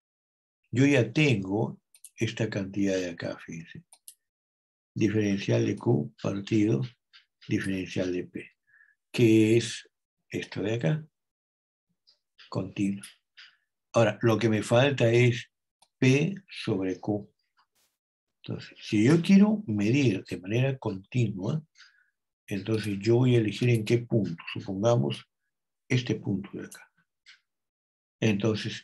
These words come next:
la elasticidad en ese caso,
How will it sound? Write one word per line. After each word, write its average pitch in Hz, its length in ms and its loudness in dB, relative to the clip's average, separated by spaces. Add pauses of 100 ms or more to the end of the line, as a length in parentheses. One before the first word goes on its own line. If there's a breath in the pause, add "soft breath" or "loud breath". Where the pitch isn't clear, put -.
la 98 280 -2
elasticidad 101 920 0
en 98 120 0
ese 104 240 -6
caso, 101 560 -4